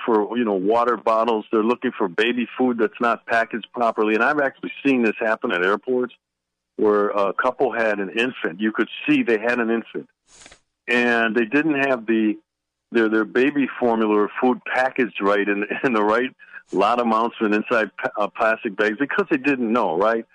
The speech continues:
Okay, so you look, and, and they should have the authority to go, "Hey, look, these people have an infant. This is baby food. This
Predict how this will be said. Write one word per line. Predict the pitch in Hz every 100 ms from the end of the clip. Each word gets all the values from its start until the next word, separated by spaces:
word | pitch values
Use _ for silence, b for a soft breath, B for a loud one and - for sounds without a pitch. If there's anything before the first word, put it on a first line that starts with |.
| B B 185
Okay, | 175 151 139 -
so | 147
you | 143
look, | 151 180 _ _ _ -
and, | 131 135
and | 151
they | 139
should | - 160 180
have | 147 165 175
the | 165
authority | - 165 156 139
to |
go, | 135 127
"Hey, | 135
look, | 107 76 -
these | 185 -
people | - -
have | 107 107
an | 92
infant. | 92 - - -
This | 170 180
is | 123
baby | 120 113 104 -
food. | 73 -
This | -